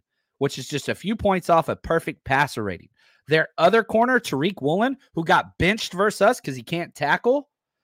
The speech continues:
had three, three penalties last week alone. Six catches on nine targets.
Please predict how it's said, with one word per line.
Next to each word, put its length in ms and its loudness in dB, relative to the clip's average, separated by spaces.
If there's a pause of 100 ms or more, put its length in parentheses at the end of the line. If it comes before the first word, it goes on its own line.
(220)
had 300 0
three, 640 -2 (1000)
three 320 2
penalties 720 2 (100)
last 480 2
week 300 -6
alone. 500 0 (240)
Six 480 0
catches 400 0
on 180 -2
nine 280 4
targets. 560 -6